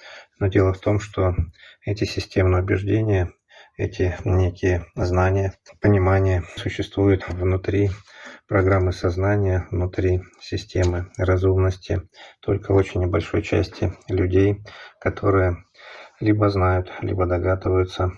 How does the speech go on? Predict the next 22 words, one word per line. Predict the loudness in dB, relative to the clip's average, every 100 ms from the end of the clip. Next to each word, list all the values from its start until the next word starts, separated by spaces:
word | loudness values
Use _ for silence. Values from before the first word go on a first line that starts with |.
| -6
либо | -2 0 -2 -4
просто | 0 -2 0 -2 -2 -8 -2
понимают | 2 4 2 0
внутренним | -2 0 -2 -2
состоянием, | -4 -2 0 2 2 2 -2
что | -4 -2
мир — | 0 0 -2 _ -10
это | -6 -4
созданная | 0 0 2 2 2 0 -6 _
иллюзия, | -4 -2 0 0 0 0 -6 -20 -14
созданная | 0 0 2 0 2
не | 2 0 -2 -8 -18 -20 -4
самим | 0 2 2
человеком, | 0 0 2 2 0 -4 -6 -8 -20 -20 -14
а | -4
вышестоящей | -2 -2 -4 -2 2 2 0 -6
системе, | -8 -2 0 2 0 -2
и | -6
что | -4 -6
человек | -2 0 2 0 0
не | -2
просто | 0 -2 -2 -4 -4